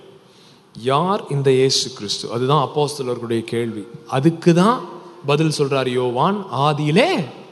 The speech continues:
வார்த்தை இருந்தது, அந்த வார்த்தை தேவனோடு முகமுகமா இருந்தது, அந்த வார்த்தை தேவனா இருந்தது, அந்த தேவனோடு இருந்தார்,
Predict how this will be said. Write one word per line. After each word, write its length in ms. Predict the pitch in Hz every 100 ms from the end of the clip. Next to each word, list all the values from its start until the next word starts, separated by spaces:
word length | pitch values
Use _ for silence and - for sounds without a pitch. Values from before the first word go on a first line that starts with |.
| - - - - -
வார்த்தை 480 | 107 123 147 - 123
இருந்தது, 680 | 104 101 101 139 180 120 - -
அந்த 240 | 123 123
வார்த்தை 720 | 123 147 147 285 262 123 110 - - - - - - - - -
தேவனோடு 800 | 127 143 156 156 160 175 196 180
முகமுகமா 720 | 151 143 147 143 135 139 135 120
இருந்தது, 540 | 107 110 110 175 156
அந்த 200 | 131 135
வார்த்தை 640 | 135 156 151 269 240 117 - - - - - 110
தேவனா 580 | 113 131 151 160 165 208
இருந்தது, 840 | 226 160 139 127 127 170 135 - - - - - -
அந்த 260 | 123 120 - - - 127
தேவனோடு 540 | 139 135 139 156 214
இருந்தார், 500 | 165 131 135 143 117